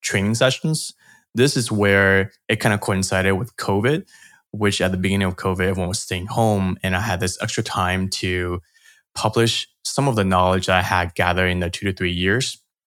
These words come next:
in, in a online YouTube space. I didn't know how it was gonna turn out. And it was really at that time more of a hobby and a passion project, like any of the side hustles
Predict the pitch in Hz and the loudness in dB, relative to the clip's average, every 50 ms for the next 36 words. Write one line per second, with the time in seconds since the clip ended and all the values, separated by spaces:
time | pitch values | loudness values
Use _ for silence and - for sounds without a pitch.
0 | _ _ _ _ - - - - 101 95 92 92 92 90 - _ - 107 101 95 | _ _ _ _ -10 -8 -4 -2 -2 0 0 -2 -2 -4 -8 _ -6 -4 -2 0
1 | 95 92 90 90 87 92 - - 95 95 95 95 95 90 87 87 87 87 87 - | 0 0 0 0 -2 -2 -2 -2 -2 0 0 0 0 0 0 0 0 0 -2 -4
2 | - 90 92 95 98 95 - 95 87 - - - - - 92 90 90 - - - | -4 -2 -2 -2 -2 -2 -4 -6 -8 -8 -8 -10 -8 -6 -6 -6 -6 -6 -8 -8
3 | - _ _ _ _ _ _ _ _ _ _ _ - 101 104 101 101 101 101 101 | -10 _ _ _ _ _ _ _ _ _ _ _ -2 0 2 4 4 4 4 4
4 | 101 101 98 95 - _ _ _ _ _ _ - - 143 156 156 156 156 143 - | 2 2 0 -2 -6 _ _ _ _ _ _ -2 0 2 2 2 2 0 -2 -4
5 | _ _ _ _ _ _ _ - 110 104 101 101 101 107 113 123 135 143 156 _ | _ _ _ _ _ _ _ 0 2 4 4 6 6 6 6 4 4 2 0 _
6 | _ _ _ _ _ _ - - 123 123 123 123 123 117 135 123 113 104 - - | _ _ _ _ _ _ -4 2 4 6 6 6 4 2 2 2 2 2 2 2
7 | 120 107 104 101 104 110 120 139 143 - - - 104 101 101 101 101 101 98 92 | 2 4 4 4 6 6 4 4 2 0 0 0 0 2 2 2 2 2 2 2
8 | 101 107 110 120 120 123 127 127 - 101 98 101 98 95 - - - 98 95 95 | 2 2 2 4 4 4 4 4 2 0 2 2 2 0 0 -2 -2 0 2 2
9 | 92 98 101 - _ _ _ _ _ _ _ - 104 98 90 85 - - - 95 | 2 2 0 -2 _ _ _ _ _ _ _ -4 -2 -2 0 -2 -2 -2 2 4
10 | 98 104 - 147 160 165 143 95 92 92 92 - - 95 95 104 - 113 107 123 | 4 4 4 0 -2 -2 0 0 0 -2 -2 0 0 0 0 2 0 0 2 4
11 | 120 131 - 135 135 131 - 104 95 95 - 101 104 101 92 90 87 87 - - | 2 4 4 2 2 2 2 0 0 0 0 2 2 2 2 0 0 -2 -2 -2
12 | 92 92 104 98 92 - 107 101 - - | 0 2 2 2 2 2 0 -2 -2 -6